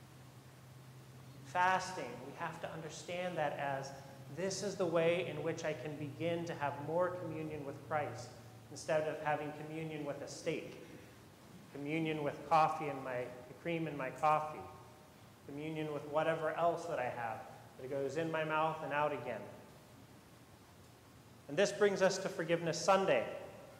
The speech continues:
At Vespers tonight in the hymns it says, "Let us cheerfully begin the season of the fast."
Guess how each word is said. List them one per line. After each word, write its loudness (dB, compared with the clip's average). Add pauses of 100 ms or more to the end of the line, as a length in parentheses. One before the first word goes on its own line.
(1040)
At 4
Vespers 10
tonight 8
in 2
the 4
hymns 2
it 0
says, 8 (460)
"Let 12
us 6
cheerfully 6
begin 4
the 2
season 2
of -2
the -2
fast." 0